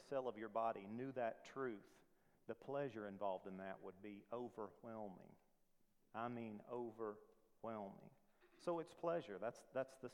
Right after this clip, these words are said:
city that, that our King lives in. But as I was saying Wednesday night, it's not about the city, right? It's about the God of the city, the holy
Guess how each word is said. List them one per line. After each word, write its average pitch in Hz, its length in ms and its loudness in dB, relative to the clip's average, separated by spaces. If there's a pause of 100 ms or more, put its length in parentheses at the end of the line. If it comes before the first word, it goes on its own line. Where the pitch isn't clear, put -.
city 127 280 0
that, 101 120 -4 (140)
that 107 100 -2
our 95 140 2 (100)
King 113 260 -4 (100)
lives 113 280 -2
in. - 140 -12 (1400)
But 123 100 4
as 127 140 6
I 131 40 2
was 120 180 2
saying 135 220 -2
Wednesday 123 300 -2
night, 120 200 0
it's - 180 -6
not 156 140 4
about 139 300 4
the - 60 -10 (160)
city, 135 140 -2 (920)
right? 113 260 4 (680)
It's 113 160 -2
about 123 300 4
the 113 120 0
God 123 320 6
of 110 140 0
the 101 60 -4 (100)
city, 92 300 -6 (960)
the 117 100 6
holy 135 500 2